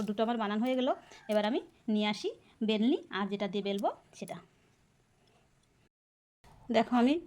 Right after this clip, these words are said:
বেলার জন্য বেলনি আর বেলার পিঁড়িটা গুছিয়ে নিয়েছি, আর আমি এনেছি এখানে আটা। ময়দা দিয়েও বেলা যায়, তা আমার হাতের কাছে ময়দা নাই, তো আমি আটা নিয়েছি। তো প্রথমে আমি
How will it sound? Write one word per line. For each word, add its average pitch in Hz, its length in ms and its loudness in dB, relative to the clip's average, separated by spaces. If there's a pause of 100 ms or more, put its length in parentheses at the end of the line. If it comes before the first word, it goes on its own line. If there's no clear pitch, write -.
(140)
বেলার 220 260 10
জন্য 247 120 4 (120)
বেলনি 240 300 6 (140)
আর 202 140 2
বেলার 208 260 8
পিঁড়িটা 214 360 0
গুছিয়ে 214 280 0
নিয়েছি, 226 280 0 (460)
আর 202 160 2
আমি 269 140 2 (340)
এনেছি 208 280 0 (260)
এখানে 220 240 -2 (340)
আটা। 175 200 -4 (720)
ময়দা 240 340 8
দিয়েও 277 200 8
বেলা 233 240 10
যায়, 220 200 8
তা 240 140 6
আমার 208 220 4
হাতের 190 240 -4
কাছে 214 140 -2 (100)
ময়দা 185 300 0
নাই, 208 100 2 (180)
তো - 100 -8
আমি 233 120 -2 (460)
আটা 175 220 2
নিয়েছি। 175 300 -6 (1200)
তো 247 120 -4
প্রথমে 240 340 -2
আমি 262 120 4